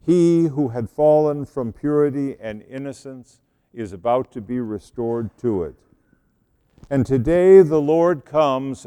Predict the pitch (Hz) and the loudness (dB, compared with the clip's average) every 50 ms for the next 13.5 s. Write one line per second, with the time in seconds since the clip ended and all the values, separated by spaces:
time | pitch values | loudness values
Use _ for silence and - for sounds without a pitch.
0 | - - 117 113 131 151 160 170 - - _ _ - 113 95 101 151 160 151 139 | -18 -14 -8 -4 -2 0 0 0 -2 -4 _ _ -20 -18 -8 -2 2 2 4 2
1 | 123 - - - _ _ _ _ _ _ - 139 131 113 95 127 127 117 117 _ | 2 -2 -8 -20 _ _ _ _ _ _ -6 -6 -6 -4 -2 -2 -2 -2 -2 _
2 | _ - 151 147 135 113 87 73 65 _ _ _ _ _ _ _ _ _ _ _ | _ -8 -6 -6 -4 -6 -6 -8 -12 _ _ _ _ _ _ _ _ _ _ _
3 | - 147 147 139 - - 160 180 185 196 190 175 - _ - 143 131 101 107 127 | -6 -6 -6 -4 -2 -2 -2 0 -2 -4 -8 -10 -12 _ -8 -8 -6 -6 -4 -4
4 | 120 110 - _ - 151 160 165 165 165 165 147 - - _ - 151 127 110 135 | -4 -4 -6 _ -8 -4 -4 -2 -2 -4 -4 -8 -12 -16 _ -12 -10 -8 -4 -4
5 | 131 123 117 117 117 117 120 120 110 _ _ _ _ _ - 117 107 - _ - | -2 -2 -2 -4 -4 -6 -8 -10 -12 _ _ _ _ _ -16 -16 -16 -16 _ -8
6 | - 165 175 170 156 127 113 101 92 90 90 90 90 90 _ _ _ - 135 131 | -4 -2 -2 0 -2 -4 -6 -8 -12 -12 -14 -16 -16 -20 _ _ _ -10 -8 -8
7 | 123 120 117 110 117 131 139 143 135 120 113 107 98 92 _ _ _ - 110 107 | -6 -6 -6 -6 -2 0 0 0 0 -2 -6 -10 -14 -18 _ _ _ -12 -12 -8
8 | 87 104 107 92 120 113 110 107 98 - - _ - 87 76 73 78 _ _ _ | -6 -8 -6 -4 0 0 0 0 -2 -6 -10 _ -12 -12 -12 -12 -14 _ _ _
9 | _ _ _ - 104 98 - 107 107 107 107 110 113 113 110 98 87 117 120 120 | _ _ _ -16 -14 -10 -8 -6 -6 -6 -6 -8 -8 -8 -8 -8 -8 -8 -8 -8
10 | 120 117 110 95 90 107 104 104 107 117 117 - - 107 98 98 107 110 110 - | -8 -8 -10 -10 -8 -6 -4 -2 -2 -2 -4 -4 -8 -14 -12 -10 -8 -8 -8 -10
11 | _ - 120 120 117 117 117 113 110 107 101 101 104 110 113 113 117 107 - 107 | _ -8 -6 -4 -4 -4 -4 -6 -8 -8 -10 -10 -6 -6 -4 -4 -6 -8 -10 -14
12 | 95 82 90 85 _ - 117 117 117 117 117 113 107 101 120 117 117 113 110 110 | -16 -16 -16 -16 _ -8 -8 -8 -8 -8 -10 -12 -12 -12 -12 -10 -10 -10 -10 -10
13 | 107 107 107 104 92 85 78 69 _ _ | -10 -10 -10 -10 -12 -14 -18 -20 _ _